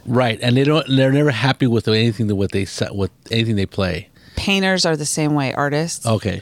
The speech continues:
Speaker 1: that's
Speaker 2: Um,
Speaker 1: true.
Speaker 2: people who make
Speaker 1: I
Speaker 2: stuff
Speaker 1: think
Speaker 2: with their
Speaker 1: artist,
Speaker 2: hands.
Speaker 1: I think, is just a, just a general term, right?
Speaker 2: Yeah, whether they write, uh, whether you're a writer, a painter, uh, a woodmaker.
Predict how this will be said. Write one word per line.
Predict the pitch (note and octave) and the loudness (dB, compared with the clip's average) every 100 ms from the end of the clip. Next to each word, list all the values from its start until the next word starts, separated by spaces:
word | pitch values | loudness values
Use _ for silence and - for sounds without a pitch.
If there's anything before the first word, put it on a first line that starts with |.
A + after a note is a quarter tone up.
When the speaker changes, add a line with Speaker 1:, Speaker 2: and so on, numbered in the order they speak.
| - | -4
Speaker 1:
that's | |
Speaker 2:
Um, | D3+ D3+ | -2 -2
Speaker 1:
true. | D3 F#2+ | -4 -4
Speaker 2:
people | E3+ E3+ | -2 -2
who | D#3 E3 D3+ | -2 0 0
make | D3 D3+ D3 | 0 -2 -2
Speaker 1:
I | |
Speaker 2:
stuff | - | -2
Speaker 1:
think | D3 E3+ | 0 0
Speaker 2:
with | |
their | D3 | 2
Speaker 1:
artist, | E3 F3 D3 C#3+ | 2 2 0 0
Speaker 2:
hands. | C3 | -2
Speaker 1:
I | A2+ | -2
think, | B2+ A2+ | 0 -2
is | G#2 | -2
just | A2+ - G#2 | -4 -4 -6
a, | |
just | F#2 - A2+ - | -6 -6 -6 -4
a | |
general | F#2 G#2 G2+ F#2+ | -4 -2 0 -2
term, | - G#2 F#2 | -2 -2 0
right? | F2+ G2 - - - | 0 -2 -4 -16 -4
Speaker 2:
Yeah, | G3 C#3+ C#3+ | -2 0 0
whether | D#3+ D#3 D3+ | 0 2 2
they | D3+ | 0
write, | D3 D3 C#3+ C#3+ C#3+ _ - - - - | 0 0 0 0 -2 _ -8 -8 -6 -2
uh, | D3+ C#3 C3 | 0 0 0
whether | C#3 D3 | 0 0
you're | D3+ D3 D3 | 0 0 0
a | |
writer, | D3+ D#3 D#3 D#3 D#3 D3+ - | 0 0 0 0 0 -2 -4
a | - C3+ | -4 -4
painter, | - - D#3 D3+ D3 D3 C#3+ C#3 C3 B2+ - - - | -6 -4 -2 0 0 -2 -2 -4 -4 -8 -14 -20 -8
uh, | E3 | -2
a | E3+ | -2
woodmaker. | E3+ F#3 E3+ F3 E3 - E3+ E3+ F#3 | 2 0 0 -2 -2 -2 0 0 -2